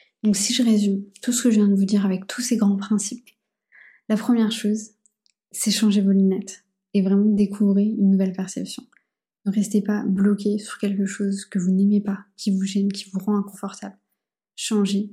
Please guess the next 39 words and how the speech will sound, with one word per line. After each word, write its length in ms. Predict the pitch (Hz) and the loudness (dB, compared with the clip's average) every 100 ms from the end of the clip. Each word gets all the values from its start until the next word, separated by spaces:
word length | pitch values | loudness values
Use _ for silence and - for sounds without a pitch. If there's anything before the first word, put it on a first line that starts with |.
| - | -2
votre 280 | 196 - | -2 -2
perception. 440 | 190 185 - - - _ _ _ _ _ _ _ _ _ _ _ _ _ - | -6 -6 -8 -12 -16 _ _ _ _ _ _ _ _ _ _ _ _ _ 0
La 120 | 196 | 2
deuxième 300 | 214 247 226 | 6 6 4
chose, 480 | - 196 226 - _ _ _ _ _ | 2 -2 -2 -8 _ _ _ _ _
c'est 160 | - 180 | -10 -8
que 120 | 180 | -8
rien 400 | - 185 196 196 | -4 0 2 2
n'est 160 | 190 | 0
grave. 260 | 185 190 185 - _ _ _ _ - | -4 -10 -12 -14 _ _ _ _ -4
Dans 220 | 196 196 | 2 2
la 200 | 190 190 | 2 0
vie, 300 | 185 196 - _ - | -2 -4 -8 _ -8
à 80 | 190 | -4
part 160 | 196 | -2
le 80 | 185 | -2
cancer, 480 | 185 185 196 220 - _ _ _ _ _ - | -2 -4 -4 -6 -10 _ _ _ _ _ -10
rien 580 | 196 - 180 185 185 - _ | -8 -4 -2 -2 -4 -10 _
n'est 180 | 180 180 | -4 -4
grave. 240 | 175 180 180 _ _ _ _ _ _ _ 202 | -4 -8 -12 _ _ _ _ _ _ _ -4
Donc 120 | 190 | -2
vraiment, 380 | 196 190 196 - | 0 2 2 0
lâchez 540 | 185 180 190 202 - 196 | 0 2 2 -2 -2 -6
prise 420 | 196 196 190 196 | -6 -6 -4 -6
sur 180 | - 196 | -8 -4
les 120 | 180 | -4
petites 200 | - - | -6 -6
choses 140 | 214 | -4
du 100 | 190 | -4
quotidien 540 | 196 190 190 - 196 208 - _ _ _ | -4 -6 -6 -2 -2 -2 -8 _ _ _
qui 140 | - 190 | -14 -10
font 420 | - - 220 277 - _ | -8 -4 -4 -4 -10 _
que 80 | 214 | 0
dans 140 | 190 | 2
la 100 | 180 | 0
finalité, 560 | 180 190 180 180 185 202 | -2 -2 -2 -2 -2 -2
vous 180 | 190 | -2
avez 220 | 185 185 185 | -6 -6 -8
vraiment 560 | - 190 185 180 180 | -10 -10 -4 -4 -6